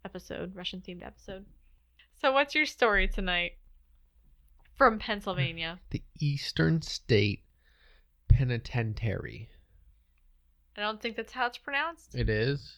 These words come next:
Speaker 2: you uncultured swine.
Speaker 1: He's making shit up as you go, like usual.
Speaker 2: Are you the one who researched the Eastern State Penitentiary?
Speaker 1: No, but I've heard it said a few times,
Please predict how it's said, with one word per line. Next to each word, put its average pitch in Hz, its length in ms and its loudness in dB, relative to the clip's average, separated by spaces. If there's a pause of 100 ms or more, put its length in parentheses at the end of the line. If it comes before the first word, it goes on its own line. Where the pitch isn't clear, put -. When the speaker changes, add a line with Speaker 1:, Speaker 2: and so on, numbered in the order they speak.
Speaker 2:
you 120 240 -4
uncultured 110 680 0
swine. 104 680 2
Speaker 1:
He's 262 160 -6
making 185 300 0
shit 220 300 -2
up 254 140 4 (140)
as 247 340 2
you 254 60 -10
go, 254 280 -4
like 254 280 -2
usual. 269 500 -10
Speaker 2:
Are 117 80 2
you 127 220 4
the 139 80 6
one 139 160 8
who 147 100 8
researched 143 500 4
the 135 140 0
Eastern 151 300 4
State 147 280 2
Penitentiary? 156 1080 10 (1400)
Speaker 1:
No, 254 260 4
but 233 100 6
I've 233 120 2
heard 247 180 4
it - 180 -2
said 214 540 2
a 247 80 2
few 254 220 -6
times, 277 560 -16